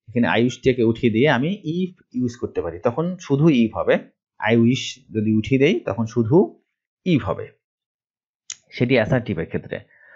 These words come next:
এখানে দেখা যাচ্ছে, আহ, "were a child again", এটি কিন্তু আমাদের স্ট্রাকচার প্রদত্ত যেটি আছে, had plus, had বা were হবে, then যেগুলো দেওয়া আছে এই স্ট্রাকচার ফলো করছে। So এটি অনুযায়ী আমাদের, আহ, এ-, এটি দেওয়া আছে এক্সক্লামেটরি, তখন আমরা অ্যাসার্টিভটা হবে এরকম,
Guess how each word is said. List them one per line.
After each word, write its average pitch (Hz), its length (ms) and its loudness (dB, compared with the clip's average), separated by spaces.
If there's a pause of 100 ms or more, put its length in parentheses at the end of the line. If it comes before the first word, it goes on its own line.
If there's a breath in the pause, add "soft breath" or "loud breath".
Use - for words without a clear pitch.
(300 loud breath)
এখানে 139 200 4
দেখা 143 180 2
যাচ্ছে, 147 240 0
আহ, 123 280 0
"were 123 160 2
a 127 100 2
child 120 320 0
again", 117 480 0
এটি 113 300 -10
কিন্তু 196 240 -4
আমাদের 196 300 -4
স্ট্রাকচার 110 380 -6
প্রদত্ত 95 480 -8
যেটি 90 220 -8
আছে, 85 220 -4
had 92 420 -2 (160)
plus, 80 520 -4
had 98 120 -4
বা 98 120 2
were 87 240 0
হবে, 113 180 -4
then 90 260 -8 (420)
যেগুলো 95 300 0
দেওয়া 87 140 2
আছে 98 160 0
এই 98 80 2
স্ট্রাকচার 98 320 -4
ফলো 92 220 -4
করছে। 120 340 -8
So 90 60 -2
এটি 90 140 -4
অনুযায়ী 87 200 -4
আমাদের, 82 240 0 (680)
আহ, 90 400 -2 (680)
এ-, 85 300 -6
এটি 101 140 -4
দেওয়া 98 200 4
আছে 104 140 -2
এক্সক্লামেটরি, 107 480 -2
তখন 104 240 -2
আমরা 92 180 -2
অ্যাসার্টিভটা - 460 -6
হবে - 140 -14
এরকম, - 260 -14